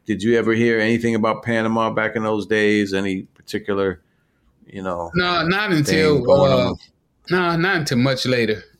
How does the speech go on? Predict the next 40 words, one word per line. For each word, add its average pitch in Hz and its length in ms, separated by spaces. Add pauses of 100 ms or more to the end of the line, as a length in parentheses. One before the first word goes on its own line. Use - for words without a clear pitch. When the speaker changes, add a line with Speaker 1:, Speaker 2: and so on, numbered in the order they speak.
Speaker 2:
in, 110 240
in, 104 320
in, 101 400
in, 104 320
in 104 140
my 104 220
career 101 440
that, 92 200 (140)
that 92 220
you 101 80
start 101 360
to 98 60
hear 101 140
the 95 80
stories 98 380
about 87 320
Panama. 87 560 (600)
Um, 90 680 (1900)
but 107 200
in 123 120
the 117 60
early 127 280
days, 98 380
nah. 92 340 (680)
But 143 160
you, 156 80
you 180 120
know, 139 300
you, 127 220
you 143 180
gotta 143 280
remember, 131 520
Dave, 113 640
uh, 120 40
you 120 200
talking 127 340
about 107 260
guys 110 440
who 113 180
were, 104 380